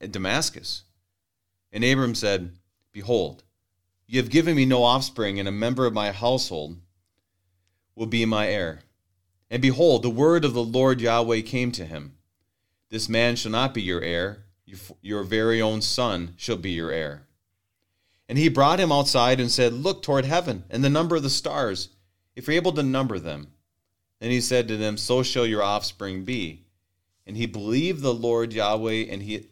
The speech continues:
and he counted it to him as righteousness. And he said to him, "I am the Lord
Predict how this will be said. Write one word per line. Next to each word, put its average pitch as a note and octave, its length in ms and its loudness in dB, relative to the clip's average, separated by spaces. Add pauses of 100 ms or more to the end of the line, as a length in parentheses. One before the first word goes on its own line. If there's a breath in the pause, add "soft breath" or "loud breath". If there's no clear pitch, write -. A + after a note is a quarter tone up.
(100)
and G#2+ 140 -10
he B2 280 -4
counted C#3+ 600 -4
it C3+ 160 -4
to A#2+ 140 -6
him G2+ 440 -4 (320 loud breath)
as F2+ 160 -6
righteousness. F2+ 720 -4 (1160)
And C#3+ 120 0
he C#3+ 80 4
said D#3+ 220 2
to C3+ 80 0
him, A2 360 -2 (260)
"I D3 160 0
am E3+ 140 2
the C3 80 -2
Lord A#2 520 -4